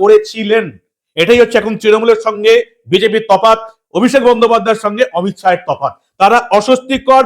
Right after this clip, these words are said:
প্রশ্নটাকেও উত্তর দিতে জানেন। আজকে আমার প্রশ্ন করার সৌভাগ্য হয়েছিল, একদম সোজা সাপটা প্রশ্ন, যে পিএমএলএ, Prevention of Money Laundering Act, যে অ্যাক্টের জন্য দিল্লির মুখ্যমন্ত্রী অরবিন্দ কেজরিওয়াল তিহার জেলে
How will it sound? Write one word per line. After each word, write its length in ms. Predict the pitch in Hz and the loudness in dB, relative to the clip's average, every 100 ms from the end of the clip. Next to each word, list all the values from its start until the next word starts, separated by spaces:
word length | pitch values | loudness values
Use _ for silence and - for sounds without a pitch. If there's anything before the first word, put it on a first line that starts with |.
| 262 | 0
প্রশ্নটাকেও 640 | 226 226 240 240 240 254 262 214 | -4 -2 -4 -4 0 0 0 -4
উত্তর 320 | 214 - 240 196 | -10 0 0 0
দিতে 160 | 196 214 165 | -4 -6 -4
জানেন। 240 | 160 147 98 _ _ _ _ _ _ _ _ _ _ _ _ _ _ _ _ _ - | -4 -6 _ _ _ _ _ _ _ _ _ _ _ _ _ _ _ _ _ _ -4
আজকে 200 | 170 190 254 | 0 2 2
আমার 160 | 254 247 | 2 0
প্রশ্ন 180 | 226 254 | 0 2
করার 200 | 247 240 | 2 2
সৌভাগ্য 320 | 233 226 240 233 | 0 0 0 2
হয়েছিল, 280 | 226 226 247 269 - | 2 0 -2 -4 -4
একদম 180 | 285 294 | -6 -8
সোজা 220 | - 226 240 | -2 0 0
সাপটা 220 | 214 - - | -2 -4 -10
প্রশ্ন, 180 | 147 - 90 _ _ _ _ - | -10 -14 _ _ _ _ _ -4
যে 80 | - 185 | -4 0
পিএমএলএ, 520 | 247 262 262 262 269 277 | 2 2 4 4 4 2
Prevention 420 | 214 240 233 247 233 | 0 -2 -2 -2 -2
of 60 | 202 | -2
Money 180 | 180 226 | -2 -2
Laundering 340 | 226 220 220 - - 214 | -6 -6 -10 -6 -2 -2
Act, 160 | 233 _ _ _ _ _ _ _ | -2 _ _ _ _ _ _ _
যে 160 | 135 220 240 | 0 2 2
অ্যাক্টের 320 | 226 247 233 | 2 0 0
জন্য 180 | 240 233 240 247 233 _ - | 0 0 0 0 -4 _ -6
দিল্লির 280 | 202 254 240 | -2 0 0
মুখ্যমন্ত্রী 440 | 240 240 240 220 247 | 0 0 0 0 2
অরবিন্দ 280 | 208 196 240 - | 2 0 -6 -2
কেজরিওয়াল 380 | 220 214 233 226 | -2 0 0 0
তিহার 240 | 220 190 220 | -4 -2 -2
জেলে 140 | 226 | -2